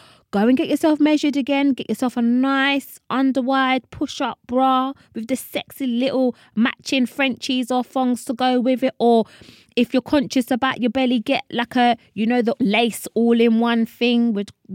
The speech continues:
with, with it crotchless, you know? <laughs> I'm just being real. I've gotta be real on this episode. I have to. I have to be real.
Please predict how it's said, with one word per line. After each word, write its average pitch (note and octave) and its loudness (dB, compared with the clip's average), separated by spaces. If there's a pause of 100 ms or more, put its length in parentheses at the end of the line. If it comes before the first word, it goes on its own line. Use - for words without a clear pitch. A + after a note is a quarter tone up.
(120)
with, G#3+ -4
with G3+ -4
it - -6
crotchless, - -2 (460)
you A3+ 2
know? A#3 4 (160)
<laughs> - -2
I'm C#4 6
just - 0 (120)
being C#4+ 2 (220)
real. - -4 (360)
I've G3+ 0
gotta A3 2
be A3+ 0
real D4+ 2
on D#4 2
this D4+ 2
episode. G#3 -2
I G3 -2
have A3+ -6
to. F3+ -2 (300)
I F3 -4
have G3+ -10
to G#3+ -10
be F#3 -8
real. E3+ -6